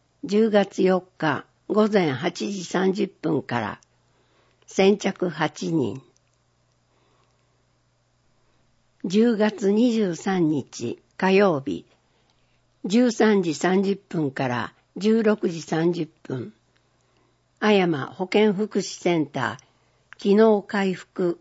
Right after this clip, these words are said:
訓練室。あやま支所住民福祉課。電話四三零三三三。受付開始。十月十六日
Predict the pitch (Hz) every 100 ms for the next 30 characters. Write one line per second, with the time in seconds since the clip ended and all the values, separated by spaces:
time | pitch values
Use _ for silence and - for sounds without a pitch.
0 | - 170 175 165 160 131 - _ 110 85
1 | _ _ _ _ _ _ _ _ _ _
2 | _ _ _ _ - 196 214 214 202 -
3 | 170 - 139 - - 175 214 214 208 202
4 | 170 - 170 - - - 120 - _ _
5 | _ _ _ _ _ - 190 196 196 185
6 | 175 190 _ _ - 196 220 202 - 190
7 | 139 117 _ _ - 185 208 220 - 208
8 | 185 139 - 156 143 - 131 104 - _
9 | _ _ _ _ _ _ _ _ _ -
10 | 175 214 214 - 190 - 175 165 - -
11 | 147 - _ _ _ - 185 220 214 202
12 | - 180 180 180 196 175 185 165 156 -
13 | 127 -